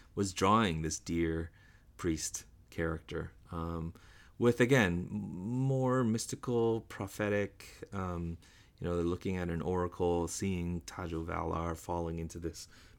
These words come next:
pink water, and meanwhile the wild and woolly colors, part organic, part magical, um, the, the language quite florid in its, <laughs> uh, in its, um,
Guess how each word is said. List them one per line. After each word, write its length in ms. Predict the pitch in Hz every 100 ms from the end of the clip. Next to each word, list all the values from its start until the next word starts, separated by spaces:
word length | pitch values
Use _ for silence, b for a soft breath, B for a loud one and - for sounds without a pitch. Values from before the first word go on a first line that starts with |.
| -
pink 320 | 101 90 -
water, 400 | 87 87 82 85
and 140 | 82
meanwhile 440 | 85 87 85 82 82
the 180 | 85 87 B B B -
wild 300 | 92 87 87
and 140 | 85
woolly 340 | 85 85 85 82
colors, 640 | - 85 85 80 80 - - -
part 280 | - 87 76
organic, 520 | 90 82 82 80 80
part 280 | - 87 - - - -
magical, 640 | 85 78 - - 82 80 B B B B -
um, 440 | 85 82 78 - -
the, 300 | - 85 80 78
the 120 | 82
language 540 | 82 85 82 82 -
quite 220 | - 80
florid 460 | - 87 82 80 80
in 140 | 82
its, 320 | 82 - - -
<laughs> 20 |
uh, 320 | 85 101 117 - B B B B B B B B
in 760 | 147 143 - - - - 101
its, 280 | 95 90 -
um, 460 | 85 87 85 85 87